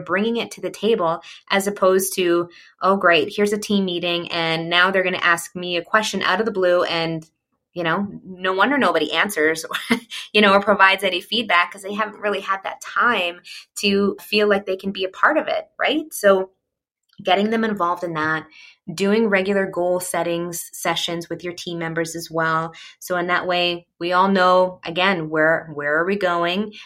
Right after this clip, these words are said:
Are we on track? Are there benchmarks that we have in place, K P Is that we have set?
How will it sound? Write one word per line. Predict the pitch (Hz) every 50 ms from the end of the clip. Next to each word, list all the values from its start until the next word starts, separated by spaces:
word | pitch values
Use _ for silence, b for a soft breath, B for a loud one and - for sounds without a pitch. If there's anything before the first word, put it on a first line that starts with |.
| B B B
Are | - 170 165
we | 165 165 156
on | 156 151 151
track? | - - - - - - 185 240 247 254 - - _ _ _ _ -
Are | - 156
there | 151 151 147 139 -
benchmarks | - 147 143 160 - - - 190 196 214 214 - - _ _ _ _ _ -
that | 208 180 -
we | 185 190
have | - - 180 185 190
in | 190 185
place, | 190 - 180 175 196 233 247 - - -
K | - - 165 156
P | 151 - 151 147
Is | 135 131 143 180 220 220 -
that | 214 202 208
we | 220
have | 208 220 220 220 214
set? | - - - 208 226 269 262